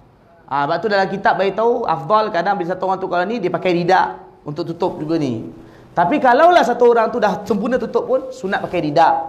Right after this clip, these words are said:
untuk amalkan sunnah Nabi sallallahu alaihi wasallam. Ah, jadi kadang-kadang dia pakai macam ni, kain dia pendek, maka ni terbuka. Maka ini ditutup pakai ridak. Kadang orang terjemah ridak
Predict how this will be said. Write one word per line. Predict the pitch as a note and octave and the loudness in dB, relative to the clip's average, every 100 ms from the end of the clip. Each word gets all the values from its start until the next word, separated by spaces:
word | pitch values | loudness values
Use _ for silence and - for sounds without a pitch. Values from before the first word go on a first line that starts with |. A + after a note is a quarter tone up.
| - - | -10 -14
untuk | D3 C#3 D3+ | -10 -4 -2
amalkan | E3+ E3+ | -2 -4
sunnah | - E3+ D3+ | -6 -4 -2
Nabi | C#3+ D#3+ B3 - - - - | -2 -4 -8 -12 -20 -20 -6
sallallahu | C3+ B2+ A2+ | -2 -2 -2
alaihi | A#2+ | -6
wasallam. | A2+ A#2 A2+ - - - - - - | -6 -8 -12 -18 -20 -20 -20 -20 -4
Ah, | B2 D#3+ | 2 4
jadi | F3 | 6
kadang-kadang | F3 - D4 A3 | 4 4 2 0
dia | G#3 | -2
pakai | G3 G3+ | -2 -2
macam | G3 E3+ | -2 -4
ni, | E3 C4 - - - - - | -6 -8 -14 -20 -20 -14 -2
kain | E3+ F#3+ | 2 2
dia | G3 | 0
pendek, | F#3 E3 F#3+ G3 D#3 | -4 -4 -4 -6 -10
maka | D#3 | -8
ni | F#3+ F#3 | -8 -8
terbuka. | E3 D3 B2+ - - | -8 -4 -4 -4 -6
Maka | D3 A3 | -4 -4
ini | G#3 D4 | -2 0
ditutup | C#4+ A#3 A#3 E3+ | 0 0 0 0
pakai | D#3+ C#3+ | 0 0
ridak. | B2+ A2+ - - - - - - - - | -2 -4 -8 -18 -20 -20 -20 -20 -12 0
Kadang | G#3 C#4+ C4 | 2 4 4
orang | B3+ | 2
terjemah | B3 C4 C4 | 0 2 2
ridak | A#3+ A3 | 2 2